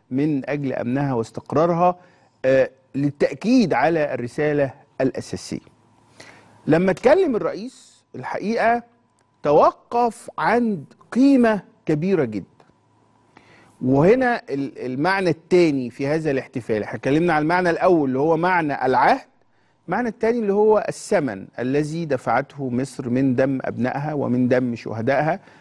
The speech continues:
ولأننا في حضرة، آه، الشرطة، فاحنا بنتكلم عن شهداء الشرطة النهاردة. الكلام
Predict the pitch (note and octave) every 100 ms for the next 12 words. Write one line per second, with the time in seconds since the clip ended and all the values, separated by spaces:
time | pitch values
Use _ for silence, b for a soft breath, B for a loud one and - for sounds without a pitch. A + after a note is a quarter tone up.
0 | b B2 C3+ C3+ C#3+ D#3+ D3+ - E3 F3+
1 | D#3 C#3+ - _ b b b _ A#2+ A#2+
2 | - A2+ - E3+ E3+ E3+ D#3+ C#3 C#3+ C3
3 | C3 D3 D#3 C3 C3+ C#3 C3+ C3+ C#3+ -
4 | b b b B2+ - D#3 D3+ - B2 B2
5 | B2 D#3+ F3+ E3+ F3+ b b b b C3+
6 | C3+ D3+ F3+ B3 B3+